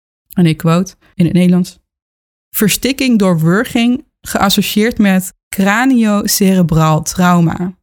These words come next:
was. En, eh, daarmee was de officiële doodsoorzaak wurging. Het tijdstip van overlijden wordt geschat op één uur 's nachts in de nacht van vijfentwintig op zesentwintig december.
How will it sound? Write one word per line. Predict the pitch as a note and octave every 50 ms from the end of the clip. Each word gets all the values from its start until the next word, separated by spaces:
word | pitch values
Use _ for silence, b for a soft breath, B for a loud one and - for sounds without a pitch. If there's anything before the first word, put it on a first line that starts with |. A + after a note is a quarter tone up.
| _ _ _
was. | - D3+ D3+ E3 D#3+ - - - - _ _ _ _ _ _ _ _ _ _ _ _ _ _
En, | _ - F3 F3 E3+ E3+ F3 F3 F3+ F3
eh, | - - F3 E3+
daarmee | D3+ F3 E3+ F3 F3+ F#3 F#3 F3+ F3
was | F3+ F#3 F3+ - -
de | - E3+ E3 E3 E3 E3+ E3 E3 D#3+ -
officiële | - - - E3 - - - F#3+ F3+ F3 E3+ D#3
doodsoorzaak | - E3+ D#3+ F3 F3 F3 F3+ - - F3 E3 D#3+ - - D#3 D3+ D#3 D#3 - _ _ _ _ _
wurging. | _ D3+ D#3 D3+ D3 - - F#3 F#3+ - _ _ _ _ _ _ _ _ _ _ _ _ _ _ _ _ _ _
Het | - F#3 E3+ -
tijdstip | - G3+ G#3 A#3+ D4 - - F#3 E3+ -
van | - A#3+ A3+ -
overlijden | F#3+ G3 G3 F#3 - F#3 F3+ F3+ F#3+ G#3 A3+ B3 A3
wordt | F#3+ F#3 F#3 -
geschat | - F#3 - - - F#3 F#3+ -
op | E3+ - -
één | - F3+ G#3 A#3 B3+
uur | A#3 G#3 G3
's | - -
nachts | - F#3 E3+ F3 - - - - - _ _
in | - F#3
de | F3+ F3
nacht | F3 F3+ F3+ F#3+ - - -
van | - D#3+ E3
vijfentwintig | - - F3+ F#3 G3 G#3+ - F3+ - F#3 F3+ F3 D#3 E3+ - -
op | D#3+ D#3 -
zesentwintig | - E3 E3 - E3+ D3+ - D#3 D3+ D3+ - -
december. | - D#3+ D3+ D3 - D#3 D3+ D3+ D#3 D3+ - - - -